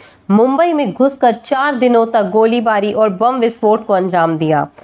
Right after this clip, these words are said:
ताज होटल, छत्रपति शिवाजी टर्मिनल, ओबरॉय ट्राइडेंट, लियोपोल्ड कैफे, कामा हॉस्पिटल, नरीमन हाउस, मेट्रो सिनेमा,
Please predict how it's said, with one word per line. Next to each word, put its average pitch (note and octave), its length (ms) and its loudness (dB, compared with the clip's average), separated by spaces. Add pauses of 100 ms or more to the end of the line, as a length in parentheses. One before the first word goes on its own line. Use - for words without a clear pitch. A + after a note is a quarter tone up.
(320)
ताज B3+ 300 0
होटल, B3+ 480 2 (280)
छत्रपति C4+ 680 0
शिवाजी B3 520 0
टर्मिनल, G#3+ 600 0 (300)
ओबरॉय C#4+ 500 2
ट्राइडेंट, A#3+ 640 0 (400)
लियोपोल्ड D4 580 2
कैफे, G#3+ 580 0 (320)
कामा D4 340 0
हॉस्पिटल, A3+ 760 0 (260)
नरीमन C#4+ 540 2
हाउस, G#3+ 520 0 (240)
मेट्रो C4 460 2
सिनेमा, A#3+ 580 0